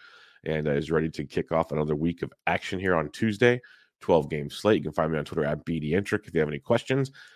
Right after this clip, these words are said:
hit me up on, uh, Twitter or in the Fantasy Degens Discord. We have some fun there as well. Give the podcast a rate, review on iTunes. I truly would appreciate it. Or go check out the Fantasy Degens YouTube channel. Give it the old thumbs up if you're watching the live video. That would be great as well.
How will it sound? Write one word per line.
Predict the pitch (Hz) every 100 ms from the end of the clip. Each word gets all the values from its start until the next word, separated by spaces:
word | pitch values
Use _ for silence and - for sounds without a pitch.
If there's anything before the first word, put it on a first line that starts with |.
| _
hit | 95 90
me | 82
up | 78
on, | 78 76 73
uh, | 71 65 -
Twitter | 92 110 131
or | 82 82 92 -
in | 82
the | 87
Fantasy | 73 76 -
Degens | 69 76 69 71 -
Discord. | 87 - 117 113
We |
have | 78
some | - 78
fun | 78 73
there | 76
as | 73 69
well. | 92 117 117 - _ _ _
Give | 101
the | 92
podcast | - 85 - 87 -
a |
rate, | 85 87
review | - 78 82
on | 80
iTunes. | 78 - 76
I | 71
truly | - 82
would | 71
appreciate | 67 - 92 95 90
it. | -
Or | - 82 80
go | 76
check | - 80 -
out | 78
the | -
Fantasy | - 82 -
Degens | 87 78 73
YouTube | 82 92 92
channel. | - 87 87 - - - _ _ _
Give | 117
it | 110
the | 101
old | 82 -
thumbs | 78 76
up | 80 71
if | 67
you're | 69
watching | 71 -
the | 67
live | 64 62 71
video. | 60 60 65
That | -
would | - 71
be |
great | 67 - 55
as | - - - 71
well. | 82 78 65